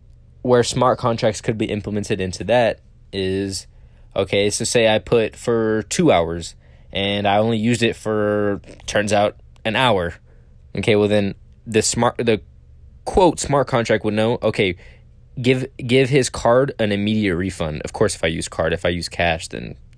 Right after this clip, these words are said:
obviously something there would have to be tweaked. But if I have a card, then it says, "Okay, he didn't use the full two hours. Give him a refund for the remaining balance," or what, whatever. Again, that's just, like, a, an example of, like, a smart contract. So basically what it does, it, like,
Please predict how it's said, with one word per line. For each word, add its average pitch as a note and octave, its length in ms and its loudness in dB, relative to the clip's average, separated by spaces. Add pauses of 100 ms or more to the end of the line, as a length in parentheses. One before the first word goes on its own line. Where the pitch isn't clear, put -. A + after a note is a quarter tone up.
(200)
obviously F#2+ 320 -4
something F#2+ 300 -4
there F2+ 160 2
would F2+ 80 0
have F2+ 140 -2
to E2+ 80 -10
be E2 100 -10
tweaked. - 380 -6 (500)
But G#2 240 4 (140)
if - 120 -2
I A#2+ 60 4
have A#2 140 2
a G#2+ 40 -2
card, G#2+ 380 4
then G2+ 140 -2
it F#2+ 60 -4
says, G2 200 0
"Okay, G#2+ 260 0
he A#2 120 2
didn't A#2+ 180 0
use B2+ 200 2
the G#2 100 -2
full F2+ 200 -6
two F2 140 -2
hours. F#2+ 420 0 (300)
Give A#2+ 160 4
him B2 160 0
a G#2 80 0
refund G2 440 -2
for F#2+ 320 2
the F#2 120 0
remaining G2 400 0
balance," D#2+ 340 -2
or E2+ 60 -2
what, A2 220 2
whatever. C3+ 260 4
Again, A2+ 260 0
that's G#2+ 160 2
just, B2+ 140 -2
like, A2 180 0
a, F#2 280 2 (280)
an G#2+ 60 -4
example G2 500 2
of, F#2 80 0
like, F#2+ 160 0
a E2+ 60 -4
smart F#2 320 -2
contract. F2 480 -2 (1040)
So A#2+ 180 2
basically C#3+ 460 2
what B2 160 4
it G#2+ 100 0
does, G#2+ 240 4
it, A2+ 140 -2
like, A2 220 0